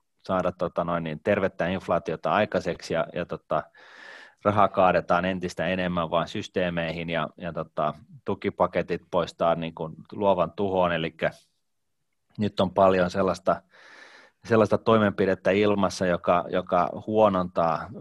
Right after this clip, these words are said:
talouksien tuottavuuden kasvua tai tuottavuutta ylipäätään, siis se on, voi olla jopa negatiivinen, että tota,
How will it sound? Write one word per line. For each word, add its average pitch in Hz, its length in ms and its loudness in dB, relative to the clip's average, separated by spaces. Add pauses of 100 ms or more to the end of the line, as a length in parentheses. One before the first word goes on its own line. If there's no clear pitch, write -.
(720)
talouksien 98 640 2
tuottavuuden 85 800 -2 (460)
kasvua 98 540 2
tai 78 260 -2 (180)
tuottavuutta 85 640 0
ylipäätään, 85 720 0
siis 82 160 -10
se 87 140 -2
on, 82 180 -2
voi 95 180 -2
olla 87 140 -2
jopa 85 220 -2
negatiivinen, 87 800 -2 (1200)
että 90 280 -4
tota, 85 380 0